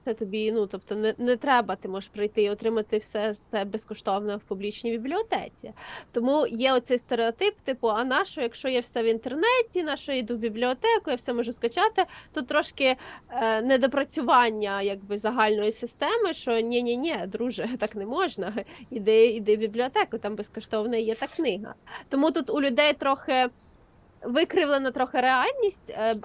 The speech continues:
якщо так констатую факт, в бібліотеках дуже багато людей, вони приходять за ба-, багатьма різними функціями, е, опціями, які зараз дає бібліотека, але, е,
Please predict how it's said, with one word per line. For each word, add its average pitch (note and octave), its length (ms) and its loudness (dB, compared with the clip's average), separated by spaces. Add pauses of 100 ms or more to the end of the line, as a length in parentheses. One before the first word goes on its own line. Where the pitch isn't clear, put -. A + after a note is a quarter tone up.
(340)
якщо C#4 340 0
так B3 200 -2
констатую C4 580 0
факт, A3+ 280 0
в F#3+ 40 -18
бібліотеках A3+ 560 0
дуже B3 240 -6
багато G#3 360 -4
людей, F#3 340 -4
вони C4+ 200 -4
приходять G#3+ 500 0
за A#3 80 0
ба-, G#3 260 0 (140)
багатьма A3 560 -2
різними G3+ 500 -4
функціями, A#3+ 640 0 (340)
е, A#3 280 6
опціями, C#4 540 0
які D#4+ 200 -4
зараз F#4 240 2
дає F#4 200 0
бібліотека, D4+ 760 -2 (520)
але, C#4+ 840 6
е, B3+ 540 4